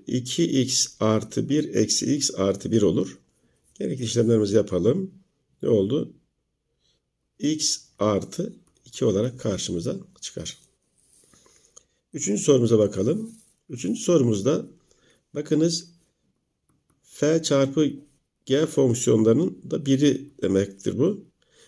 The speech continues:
Bu şudur sevgili gençler. F'deki bir değeriyle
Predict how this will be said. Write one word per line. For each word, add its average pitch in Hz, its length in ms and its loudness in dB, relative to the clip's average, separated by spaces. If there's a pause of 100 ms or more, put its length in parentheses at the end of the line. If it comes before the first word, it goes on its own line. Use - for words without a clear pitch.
(180)
Bu - 40 -10
şudur 156 240 -2
sevgili 120 260 2
gençler. 113 320 0
F'deki 139 600 -2
bir 147 220 2
değeriyle 120 680 6